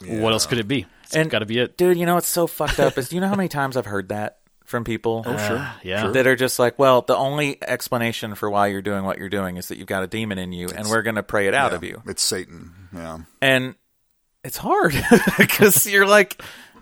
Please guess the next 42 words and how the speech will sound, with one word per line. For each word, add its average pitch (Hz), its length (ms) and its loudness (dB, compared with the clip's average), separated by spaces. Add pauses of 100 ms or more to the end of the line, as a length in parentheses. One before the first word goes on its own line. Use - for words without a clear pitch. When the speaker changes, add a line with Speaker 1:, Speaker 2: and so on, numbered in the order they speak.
Speaker 3:
"No, 220 420 4
that's 185 200 4
called 214 220 4
Speaker 1:
Yeah. 196 40 -2
Speaker 3:
mental 214 320 2
illness. 190 420 2
That's 147 240 4
Speaker 1:
Yeah. 175 60 -2
Speaker 3:
not 180 140 4
a 175 60 6
demon 139 640 0
Speaker 1:
Right. 78 400 -6
Speaker 3:
that's 139 460 0
plaguing 120 580 -4
them. 92 180 -4
That's 101 160 -6
called 131 180 -6
mental 151 360 -4
illness." 123 560 -4 (800)
Or 135 300 8
Speaker 1:
Yeah. 82 160 -4 (260)
Speaker 3:
dealing 151 460 4
with 120 260 6
something 123 480 -2
horrible, 104 640 4
Speaker 2:
Mm-hmm. 101 140 -2
Speaker 3:
like, 110 200 2
that's 113 160 -2
coming, 131 300 0
like 107 200 -2
your 113 120 0
own 113 160 -2
death. 104 440 -2 (340)
Speaker 1:
Yeah. 80 340 -12 (160)
Speaker 3:
So 165 220 6
Maud 151 400 4
puts - 360 0 (100)
a 117 100 0
little 123 200 2
bit 123 140 6
of 113 120 4
this, 110 280 2